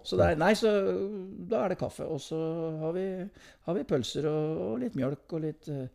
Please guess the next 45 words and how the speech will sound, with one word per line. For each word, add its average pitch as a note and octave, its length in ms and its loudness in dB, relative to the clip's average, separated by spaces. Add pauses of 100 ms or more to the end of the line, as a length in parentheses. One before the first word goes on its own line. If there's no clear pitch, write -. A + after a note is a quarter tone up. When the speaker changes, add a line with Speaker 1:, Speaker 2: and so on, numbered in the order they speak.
(120)
Speaker 1:
Pepsi - 500 2
Max A#3+ 320 -2
da, C4 80 -4
som F#3+ 160 0
Speaker 2:
Pepsi - 160 -4
Max. C#3+ 160 -6
Speaker 1:
selvfølgelig E3+ 420 0
ikke F3+ 120 -2
er F#3 40 0
bra. G3+ 140 2
Speaker 2:
Ja. - 500 -10
Speaker 1:
Det F3 140 6
er F#3+ 140 10
helt, - 200 -4
men, F3+ 120 2
eh, E3+ 120 2
sånn D3+ 240 6
er B2 40 0
det B2 80 2
med A2 80 0
alt. G2 240 -8 (260)
Speaker 2:
Du, - 80 8 (100)
har D3+ 120 8
du F3+ 40 4
lyst D#3+ 180 4
til E3+ 80 8
å D3 840 6
helse A2 340 -4
noen, C3+ 200 -2 (120)
eller? - 140 -4 (120)
Er A2+ 80 0
det B2 80 2
noen A#2 120 0
som - 0 -
skal C3+ 160 4
si - 160 2
Speaker 1:
Jeg C3+ 60 8
har C#3 60 10
bare D3 120 10
Speaker 2:
noe - 80 10
eller D#3 160 8
Speaker 1:
lyst - 140 -4
til E3+ 100 2
å F3 80 6
si C#3+ 540 2